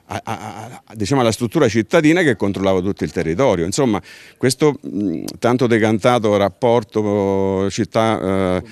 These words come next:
eh, eh, coi castelli, via dicendo, è stato un rapporto molto difficile da sempre e purtroppo se ne è parlato sempre in termini edulcorati,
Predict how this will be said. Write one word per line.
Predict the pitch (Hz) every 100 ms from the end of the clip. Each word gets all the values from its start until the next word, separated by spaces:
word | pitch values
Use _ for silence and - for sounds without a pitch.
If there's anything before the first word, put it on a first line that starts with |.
| - 87
eh, | 101 101 101 95 87 90
eh, | 90
coi | 113 101
castelli, | 110 - 117 117 104
via | 107
dicendo, | 107 101 98
è |
stato | 135 120
un |
rapporto | 113 131 120
molto | 120 143 120
difficile | 101 95 107 92 92 92
da | 95
sempre | 107 92 82 92 - -
e | -
purtroppo | 110 127 - 170 139
se | 117
ne | 107
è |
parlato | 104 120 120 110
sempre | 123 131 127
in | 120
termini | 127 120 117
edulcorati, | 107 113 - 104 107 117 95